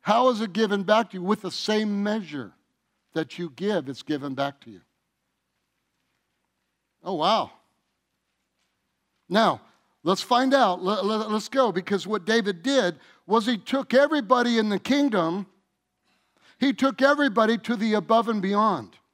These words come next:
giving, not just the tithe. Watch this, verse seventeen. "I know also, my God, that you test the heart and have pleasure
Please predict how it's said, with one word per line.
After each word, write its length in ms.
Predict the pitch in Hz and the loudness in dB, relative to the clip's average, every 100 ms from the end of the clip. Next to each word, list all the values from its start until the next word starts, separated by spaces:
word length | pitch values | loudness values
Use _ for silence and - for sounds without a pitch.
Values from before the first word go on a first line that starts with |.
| _ - | _ -4
giving, 300 | 156 127 95 _ _ _ _ _ _ - | -4 -4 -12 _ _ _ _ _ _ 0
not 260 | 180 226 | 2 2
just 240 | 208 214 - | 0 -4 -4
the 80 | 190 | -6
tithe. 400 | - 180 143 - _ _ _ _ _ _ _ _ _ _ _ _ _ _ _ _ _ _ _ _ _ _ | 0 0 0 -8 _ _ _ _ _ _ _ _ _ _ _ _ _ _ _ _ _ _ _ _ _ _
Watch 280 | 160 185 - | -2 0 -2
this, 360 | 147 - - _ _ _ | -6 -8 -18 _ _ _
verse 200 | 170 180 | -6 -2
seventeen. 500 | 196 180 165 127 90 _ _ _ _ _ | -2 -2 -6 -10 -12 _ _ _ _ _
"I 200 | 151 208 | 0 2
know 560 | 269 226 151 135 160 160 | 4 2 0 -2 -4 -6
also, 680 | 170 226 220 - 135 120 127 - _ _ | 0 0 0 -4 -4 -6 -10 -16 _ _
my 200 | 143 139 | -10 -6
God, 420 | 127 117 131 160 _ _ _ _ _ | -4 -4 -6 -10 _ _ _ _ _
that 160 | 156 175 | -10 -8
you 160 | 180 | -8
test 400 | - - 208 - | -6 -4 -2 -4
the 100 | 180 | -8
heart 400 | 131 143 143 - _ _ _ _ _ _ _ _ _ 165 | -4 -2 -2 -4 _ _ _ _ _ _ _ _ _ -6
and 180 | 180 | -2
have 360 | 170 175 175 - | 0 0 -2 -4
pleasure 640 | - 247 220 139 117 139 | -2 0 0 -4 -10 -12